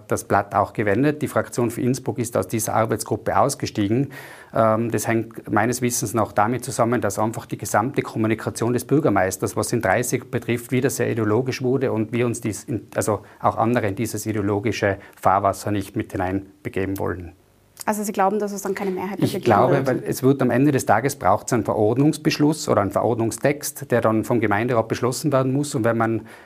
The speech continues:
Speaker 1: nach den derzeitigen Mandat-, Mandaten geht, die nicht in der Arbeitsgruppe sind, dann sind es einundzwanzig und somit keine Mehrheit. Also ich glaube, dass der dreißiger in dieser Form so nicht kommen wird.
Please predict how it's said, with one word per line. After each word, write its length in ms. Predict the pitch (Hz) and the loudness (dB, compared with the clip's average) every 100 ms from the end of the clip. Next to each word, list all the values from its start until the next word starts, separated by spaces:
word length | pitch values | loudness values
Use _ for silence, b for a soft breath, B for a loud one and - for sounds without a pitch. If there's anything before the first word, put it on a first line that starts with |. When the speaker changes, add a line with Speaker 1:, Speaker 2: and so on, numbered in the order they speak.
| B | B
Speaker 1:
nach 400 | - 113 110 110 | 0 4 4 0
den 300 | - - 113 | -6 0 2
derzeitigen 500 | 113 123 - 123 120 | 2 2 0 -2 2
Mandat-, 460 | 107 107 104 - - | 2 2 0 -4 -2
Mandaten 580 | 120 104 101 113 - 127 | 0 2 2 2 -2 0
geht, 460 | 120 123 - - | 2 2 -2 -8
die 80 | 120 | -2
nicht 260 | 117 143 - | 0 0 0
in 60 | |
der 100 | 110 | 2
Arbeitsgruppe 500 | 92 127 - 120 - | 2 0 -2 -4 -2
sind, 360 | 117 117 135 - | -2 0 -2 -2
dann 100 | 110 | -2
sind 240 | 123 113 | -2 -2
es 140 | 110 - | -2 0
einundzwanzig 760 | 110 117 117 104 107 113 127 | 0 0 0 0 0 -2 -4
und 120 | 117 104 | -4 -2
somit 260 | 104 110 | -2 -4
keine 240 | - 104 95 | -4 -2 0
Mehrheit. 440 | 92 82 80 - | -2 -2 -6 -8
Also 180 | - 101 | -8 -8
ich 100 | - | -2
glaube, 380 | 101 101 113 117 | 2 4 4 0
dass 160 | 104 | -2
der 120 | - | -4
dreißiger 540 | - 95 101 98 107 101 | 0 2 2 -2 -2 -2
in 80 | 92 | -2
dieser 260 | 101 107 | -4 -4
Form 240 | - 104 98 | -4 -4 -2
so 120 | 113 | 0
nicht 180 | 101 131 | -2 -2
kommen 320 | 101 98 90 | -6 -6 -8
wird. 300 | 87 85 | -12 -14